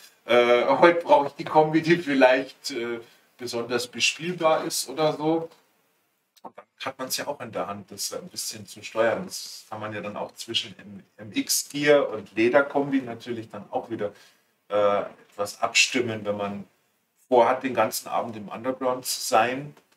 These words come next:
Ah, und dann steht man dann einfach gerade, man will ja auch was trinken und möchte sich unterhalten, es gehört ja auch schließlich auch alles dazu. Dann, ähm, muss man vielleicht eine Gear wählen, die das eher zulässt, als, als eine reine Kombi, die so diese Haltung vorschreibt.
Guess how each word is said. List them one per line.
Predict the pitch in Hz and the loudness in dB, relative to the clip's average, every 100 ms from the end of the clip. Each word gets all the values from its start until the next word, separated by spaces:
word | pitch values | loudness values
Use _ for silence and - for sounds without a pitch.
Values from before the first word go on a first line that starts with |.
| _ _ | _ _
Ah, | - 160 147 131 | 4 6 6 2
und | 120 113 | -4 0
dann | 113 113 113 _ _ | 0 0 -8 _ _
steht | - - 180 | -2 0 -2
man | 135 127 | -4 -6
dann | 120 | -6
einfach | 110 117 131 - | -8 -8 -10 -2
gerade, | 110 117 135 | 4 4 2
man | 117 107 | -8 -8
will | 113 | -6
ja | 95 | -6
auch | - | -8
was | 98 92 | -10 -10
trinken | - 127 127 120 | -4 -4 -4 -8
und | 107 | -8
möchte | 107 | -8
sich | - 185 | -12 -12
unterhalten, | 185 90 95 104 117 | -14 -10 -10 -10 -10
es | 101 | -14
gehört | - 104 | -12 -12
ja | 95 | -12
auch | - | -12
schließlich | - - 95 | -18 -16 -14
auch | - | -12
alles | 101 101 - | -10 -10 -12
dazu. | 92 - 117 117 _ _ _ _ _ _ - _ | -10 -8 -8 -12 _ _ _ _ _ _ -20 _
Dann, | 107 107 107 107 104 | 0 0 -2 -8 -4
ähm, | 101 98 95 92 _ | -2 -2 -4 -10 _
muss | 117 113 | -14 -14
man | 113 107 | -12 -12
vielleicht | - 101 98 - | -2 -2 -2 -10
eine | 98 | -14
Gear | 107 110 107 | -2 -2 -2
wählen, | 101 104 101 | -4 -4 -8
die | 95 | -14
das | 95 - | -14 -14
eher | - 104 95 | -6 -4 -4
zulässt, | - - 120 107 101 - - - | -6 -8 -8 -6 -6 -6 -10 -20
als, | 92 - - - _ _ _ _ | -4 -2 -2 -10 _ _ _ _
als | - - | -10 -10
eine | 101 87 | -10 -10
reine | 104 110 110 | -10 -8 -8
Kombi, | - 110 117 113 | -4 -4 -4 -10
die | 110 | -12
so | 101 107 | -12 -12
diese | 107 117 95 | -8 -2 2
Haltung | 98 98 101 | 2 -2 -8
vorschreibt. | - 101 98 - 95 - - - - | -4 -2 0 2 0 0 -6 -14 -14